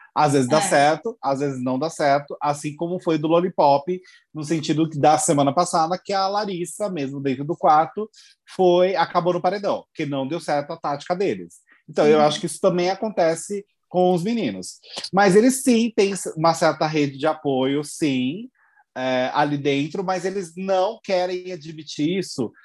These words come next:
Speaker 1: de forma alguma, e isso me incomoda também. É, e, e, e a Lina teve essa percepção,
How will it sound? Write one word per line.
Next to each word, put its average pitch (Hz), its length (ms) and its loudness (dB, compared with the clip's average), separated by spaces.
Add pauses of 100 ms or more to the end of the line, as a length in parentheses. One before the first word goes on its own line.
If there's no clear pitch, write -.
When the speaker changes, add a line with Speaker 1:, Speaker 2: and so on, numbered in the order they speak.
(180)
Speaker 1:
de 180 140 -4
forma 180 440 4
alguma, 180 920 -2
e 170 180 -6
isso 202 200 -8
me 185 120 -2
incomoda 123 600 2
também. 110 560 -2
É, 113 440 -4
e, 131 420 -2
e, 151 40 2
e 147 60 4
a 147 100 6
Lina 147 360 -6
teve 165 180 -8
essa 170 160 -6
percepção, 156 760 0